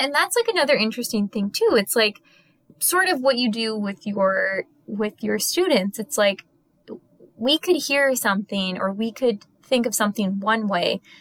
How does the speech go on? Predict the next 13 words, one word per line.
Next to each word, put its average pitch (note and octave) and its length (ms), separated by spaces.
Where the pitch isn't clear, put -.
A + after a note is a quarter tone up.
but A3+ 140
then A#3 140
as G#3+ 160
soon C#4 240
as C4+ 160
someone G#3+ 560
says G3 320
it F#3+ 280
in G3+ 140
a F#3+ 60
different G3 500
way A#3 480
or F#3 460